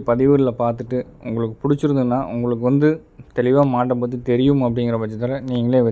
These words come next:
தெளிவா நீங்க நம்மளோட தொடர்பு கொண்டு கேட்டு எடுக்கிறவங்க எடுத்துக்கலாமுங்க. உங்களுக்கு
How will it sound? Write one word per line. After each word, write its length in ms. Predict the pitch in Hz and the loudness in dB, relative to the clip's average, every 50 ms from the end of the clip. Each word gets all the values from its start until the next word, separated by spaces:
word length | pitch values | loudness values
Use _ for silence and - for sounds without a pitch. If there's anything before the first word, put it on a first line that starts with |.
| 110 | 0
தெளிவா 200 | 120 120 120 123 127 123 | 0 0 0 0 0 0
நீங்க 200 | 120 117 117 113 113 | -2 -2 -4 -4 -4
நம்மளோட 280 | 113 113 113 113 113 110 117 | -6 -6 -6 -6 -6 -4 -4
தொடர்பு 200 | 117 120 123 123 | -4 -4 -4 -4
கொண்டு 160 | 120 117 117 - | -6 -6 -4 -4
கேட்டு 200 | 117 117 117 120 110 | -4 -4 -2 -4 -4
எடுக்கிறவங்க 340 | 110 110 110 113 110 107 107 | -4 -4 -4 -4 -4 -6 -8
எடுத்துக்கலாமுங்க. 500 | 104 104 107 117 110 107 107 110 135 - - - - - - - - - - 127 | -8 -10 -8 -8 -8 -8 -8 -10 -12 -14 -18 -20 -20 -20 -20 -20 -20 -8 -2 2
உங்களுக்கு 320 | 131 151 160 156 143 139 | 4 4 4 4 4 2